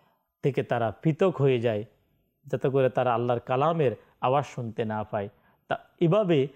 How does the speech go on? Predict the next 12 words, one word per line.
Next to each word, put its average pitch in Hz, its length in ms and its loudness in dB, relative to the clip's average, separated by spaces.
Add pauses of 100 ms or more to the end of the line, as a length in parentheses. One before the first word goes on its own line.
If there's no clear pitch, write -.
(280)
আমাদেরকে 185 640 0 (300)
এই 139 80 0
কোরআনের 127 540 0
তেলাওয়াত 127 460 0
থেকে, 117 500 -2
আমাদেরকে 123 520 -4
নাত 135 300 -6 (140)
থেকে, 123 420 0
জিকির 170 500 -4
থেকে, 131 500 -2 (420)
এই 190 180 4
আওয়াজগুলা 160 720 0